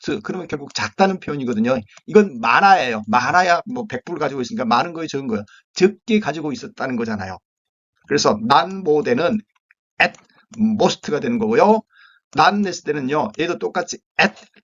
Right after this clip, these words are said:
least가 되는 거니까 적어도니까, 적어도 백 달러 가지고 있으니까 많게 가지고 있다는 얘기잖아요. 그래서 이 많은 걸 부정해 주는 거니까 이는 적은 거고, 적은 걸 부정해 주니까 많은 게 되는 거예요. 외울 필요 전혀 없죠.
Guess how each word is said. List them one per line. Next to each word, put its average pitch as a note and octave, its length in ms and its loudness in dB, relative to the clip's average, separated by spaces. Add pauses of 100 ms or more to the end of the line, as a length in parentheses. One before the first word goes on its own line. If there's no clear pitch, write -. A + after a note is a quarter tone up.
least가 F3+ 540 4
되는 D3 160 -4
거니까 A#2+ 300 -8 (340)
적어도니까, F#3+ 720 0
적어도 G#3 420 4
백 - 200 -14
달러 E3+ 220 -2
가지고 C#3 200 -8
있으니까 B2+ 240 -10
많게 B2+ 360 -2
가지고 C3+ 240 -4
있다는 A2+ 280 -4
얘기잖아요. G#2 340 -8 (600)
그래서 B2+ 440 0 (220)
이 B2 180 -2
많은 A#2+ 340 0
걸 F#3+ 120 0 (100)
부정해 F3+ 380 2
주는 C#3 180 -6
거니까 A2 600 -2 (440)
이는 D3 300 -2 (240)
적은 G3+ 340 8
거고, D#3 440 -2
적은 E3+ 340 -6
걸 D#3+ 140 -8
부정해 D3+ 320 -6
주니까 A#2 340 -6
많은 B2 400 4
게 G3 100 4
되는 B2 280 -2
거예요. - 240 -4 (600)
외울 D3+ 160 4
필요 D3 220 -8
전혀 G#3+ 220 -4
없죠. D#3 580 0